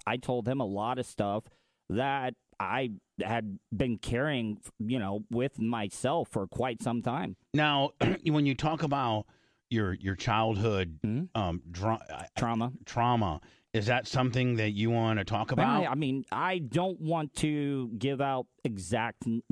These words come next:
Speaker 1: know, people and who.
Speaker 2: No, no, no. Just, like, the circumstance. Like, was there an instance where somebody fucked with ya?
Speaker 1: Yeah.
Speaker 2: Touched ya?
Speaker 1: Um, yeah.
Speaker 2: And, <clears throat> and, and, and did you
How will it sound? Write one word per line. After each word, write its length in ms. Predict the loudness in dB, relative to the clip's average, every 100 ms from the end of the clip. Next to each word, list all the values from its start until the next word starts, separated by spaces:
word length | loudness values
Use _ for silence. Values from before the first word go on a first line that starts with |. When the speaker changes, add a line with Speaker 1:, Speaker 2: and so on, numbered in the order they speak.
| 0
Speaker 1:
know, 160 | 0 -4 -6
people 400 | -4 -2 0 0 0
and 140 | 0
who. 220 | 0 4
Speaker 2:
No, 100 | 4
no, 120 | 4
no. 180 | 4 4
Just, 240 | 4 2 2
like, 180 | 2
the 140 | 2 2
circumstance. 580 | 2 2 2 2 0 2
Like, 180 | 0 2
was 240 | 2 4
there 120 | 4
an 120 | 4 2
instance 600 | 0 0 0 0 -2 -10 -20 -20 -2
where 180 | 2 2
somebody 420 | 2 2 4 2
fucked 300 | 2 0 2
with 160 | 0 2
ya? 400 | 2 4 2 4
Speaker 1:
Yeah. 280 | 4 4 2 -4 _ _ _ -18 -16 -20 -2
Speaker 2:
Touched 400 | 2 2 0 2
ya? 240 | 4 4 0 _
Speaker 1:
Um, 540 | -4 -2 -2 -2 -2 -4 _ _ -4
yeah. 320 | 0 0 -2 -6 _ _ _ _ _ 0
Speaker 2:
And, 120 | 0 2
<clears throat> 0 | 0 2 0 2
and, 380 | 2 2 0
and, 0 | 2
and 580 | 2 4 2 0 0 2
did 200 | 2 4
you 200 | 2